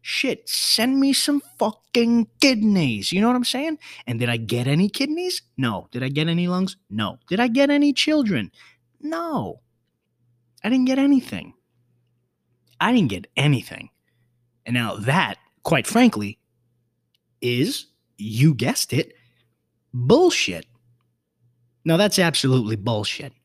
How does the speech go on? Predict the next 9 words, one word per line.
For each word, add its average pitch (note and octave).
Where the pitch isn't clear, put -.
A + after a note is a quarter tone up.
Because D#3+
I'm G#3
a -
podcaster, -
and C3+
podcasters A#2+
are A2+
the B2
future. -